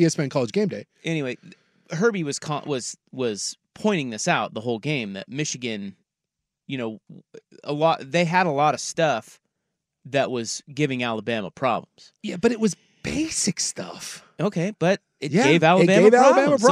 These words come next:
Speaker 1: problems.
Speaker 2: mean, I d-, I don't know.
Speaker 1: Yeah.
Speaker 2: I mean, Saban's a hell of a, it's not like Saban's dumb.
Speaker 1: No.
Speaker 2: So it's, uh,
Speaker 1: I just,
Speaker 2: Harbaugh
Speaker 1: I
Speaker 2: outcoached
Speaker 1: Yes.
Speaker 2: Nick Saban.
Speaker 1: And it wasn't
Speaker 2: And, and
Speaker 1: even
Speaker 2: it's,
Speaker 1: close.
Speaker 2: it's interesting to me that,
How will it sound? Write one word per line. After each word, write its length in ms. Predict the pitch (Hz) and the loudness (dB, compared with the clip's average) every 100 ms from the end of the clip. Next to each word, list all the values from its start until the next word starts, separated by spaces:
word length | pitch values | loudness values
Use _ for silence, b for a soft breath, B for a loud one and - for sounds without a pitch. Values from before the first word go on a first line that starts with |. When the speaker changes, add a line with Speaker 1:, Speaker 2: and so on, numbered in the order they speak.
| 277 | 6
Speaker 1:
problems. 200 | 170 185 | 4 2
Speaker 2:
mean, 160 | 180 | 0
I 120 | 165 | 0
d-, 120 | 175 - | -2 -2
I 100 | 160 | -4
don't 140 | 208 | 0
know. 100 | 190 | 0
Speaker 1:
Yeah. 60 | 277 | 0
Speaker 2:
I 60 | 170 | 0
mean, 180 | 175 | 0
Saban's 400 | 165 185 226 247 | 0 2 2 2
a 40 | 180 | 2
hell 140 | 202 | 4
of 60 | 180 | 2
a, 160 | 156 | -2
it's 100 | 160 | -2
not 100 | 233 233 | -2 -2
like 100 | 180 | -2
Saban's 320 | 196 185 127 | 0 0 -2
dumb. 440 | 110 151 185 143 | 0 2 4 4
Speaker 1:
No. 360 | 175 156 107 - _ _ _ | 2 2 0 -12 _ _ _
Speaker 2:
So 460 | - 165 160 151 - _ _ | 2 4 6 4 0 _ _
it's, 420 | - 147 143 - 180 | -10 -8 -6 -6 0
uh, 420 | 160 147 139 127 _ _ | 2 2 2 -2 _ _
Speaker 1:
I 160 | 151 247 | 0 2
just, 180 | 277 151 | 2 6
Speaker 2:
Harbaugh 200 | 208 196 | 8 8
Speaker 1:
I 220 | 196 208 | 8 8
Speaker 2:
outcoached 600 | 131 156 202 185 139 127 156 | 6 4 2 -2 -2 2 2
Speaker 1:
Yes. 200 | - 139 | 0 0
Speaker 2:
Nick 140 | 160 | 0
Saban. 400 | - 196 262 311 | 0 0 0 0
Speaker 1:
And 100 | 170 | 2
it 100 | 175 | 6
wasn't 240 | 170 185 185 | 10 8 8
Speaker 2:
And, 40 | |
and 0 | |
Speaker 1:
even 100 | 185 | 4
Speaker 2:
it's, 80 | 202 | 4
Speaker 1:
close. 340 | 156 - - - | 2 0 -4 -4
Speaker 2:
it's 140 | 175 | -2
interesting 340 | 233 247 285 214 | -2 -4 -4 -4
to 100 | 165 | -4
me 140 | 160 | -4
that, 260 | 143 131 | -2 -4